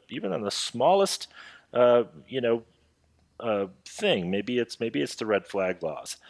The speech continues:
Um, it would be, I think, useful to, to see something get done, or a pilot project to do, uh, voluntary buybacks that are, that's, that's bigger than what,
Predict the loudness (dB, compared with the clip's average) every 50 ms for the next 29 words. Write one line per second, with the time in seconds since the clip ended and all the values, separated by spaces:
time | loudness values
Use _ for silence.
0 | -20 -20 -20 _ _ -2 2 2 2 2 0 -4 -8 -8 -8 -8 -6 -8 -10 -8
1 | -6 -4 -4 -2 -2 -2 -2 -4 -6 -8 -8 -8 -10 -10 -8 -8 -8 -6 -6 -4
2 | -4 -6 -8 _ _ _ _ _ _ _ _ _ _ -6 -4 -4 -4 -4 -6 -8
3 | -10 -12 _ -16 -12 -10 -8 -6 -6 -6 -6 -6 -6 -6 -4 -6 -6 -6 -6 -8
4 | -8 -8 -8 -12 -10 -6 -6 -6 -6 _ -6 -6 -6 -6 -8 -18 _ _ _ _
5 | -20 -20 -20 _ 0 4 6 6 6 4 2 0 0 2 4 4 4 2 0 -4
6 | _ _ _ _ _ _ -6 0 0 2 2 2 0 0 -2 -2 -2 _ _ -10
7 | -8 -8 -6 -6 -6 -4 -2 -2 -2 -2 -2 -4 -6 _ -16 -20 -20 -20 _ _
8 | _ 2 4 4 6 6 6 4 2 0 -4 -10 -4 2 4 4 4 4 4 2
9 | 0 2 2 2 2 2 0 0 0 0 0 0 0 0 -2 -2 -4 -6 -6 -4
10 | -2 -2 -2 -4 -6 -8 -8 -10 -8 -8 -8 -10 -10 -8 -10 -12 -12 -12 -8 -2
11 | 0 0 2 2 2 0 2 2 2 2 2 0 0 0 -2 -4